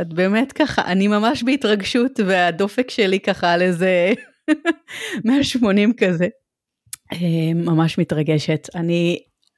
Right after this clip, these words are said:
זוכרת שככה התחלתי לעקוב אחרייך, כשעברת ל-, כשעברת ליוון באינסטגרם, התחלתי לעקוב,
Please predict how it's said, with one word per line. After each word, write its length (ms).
זוכרת 560
שככה 280
התחלתי 380
לעקוב 380
אחרייך, 640
כשעברת 600
ל-, 460
כשעברת 400
ליוון 440
באינסטגרם, 520
התחלתי 280
לעקוב, 360